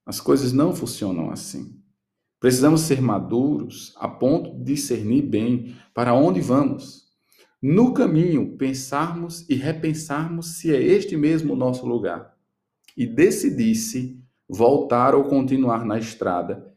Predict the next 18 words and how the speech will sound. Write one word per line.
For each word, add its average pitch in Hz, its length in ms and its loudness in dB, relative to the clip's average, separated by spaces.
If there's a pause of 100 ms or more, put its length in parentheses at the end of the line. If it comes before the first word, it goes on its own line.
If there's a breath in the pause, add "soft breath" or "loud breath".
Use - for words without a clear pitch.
(120)
que 120 140 -2
traz 92 580 -2
a 101 80 -12
felicidade, 95 760 -4 (320)
com 139 460 2
as - 220 -6
cruzes 110 880 -6
próprias. - 720 -6 (1300)
Lembremos-nos, 113 840 2 (680)
quando 123 500 2
se - 240 -6
dá 107 200 0
um 107 160 -2
sim, 147 540 -6
se - 240 -8
dá 104 160 -4
um 123 160 -2
não. 95 500 -6